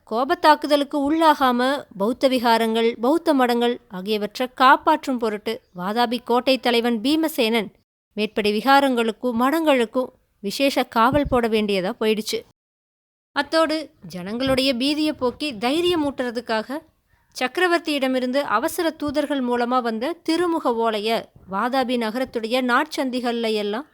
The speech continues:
தளபதி பீமன் வாசிக்க பண்ணியிருந்தா. சக்கரவர்த்தி அந்த திருமுகத்துல நர்மதை கரையிலுள்ள மாபெரும்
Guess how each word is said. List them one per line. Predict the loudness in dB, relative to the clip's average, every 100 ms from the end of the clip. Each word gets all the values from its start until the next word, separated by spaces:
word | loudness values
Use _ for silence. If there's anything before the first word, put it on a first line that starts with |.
| _
தளபதி | 0 2 2 0 -4
பீமன் | -4 -2 -2 -2 -6 -14
வாசிக்க | -10 -8 -8 -12 -12 -6
பண்ணியிருந்தா. | -4 -2 -4 -4 -8 _ _ _ _ _ _ _ _ _ _ -6
சக்கரவர்த்தி | -6 -2 -2 0 0 0 -2 -4
அந்த | -12 -10 -8
திருமுகத்துல | -2 -2 0 -2 -4 -4 -4 -4 -6 _
நர்மதை | -10 -6 0 0 0
கரையிலுள்ள | 0 2 2 0 2 2
மாபெரும் | 2 0 0 -2 -2